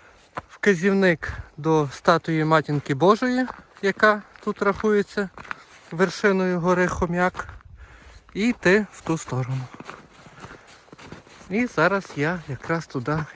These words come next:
і йду. Так що ще побачимося на шляху.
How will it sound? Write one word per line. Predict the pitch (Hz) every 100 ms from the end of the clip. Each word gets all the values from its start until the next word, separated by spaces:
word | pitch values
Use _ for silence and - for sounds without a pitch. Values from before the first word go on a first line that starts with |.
| -
і | 151
йду. | 151 139 123 120 - - - - - _ _ - - - _
Так | 143 -
що | - 143 131 - -
ще | 180 185
побачимося | 180 143 160 - 160 -
на | 147 139
шляху. | - 143 -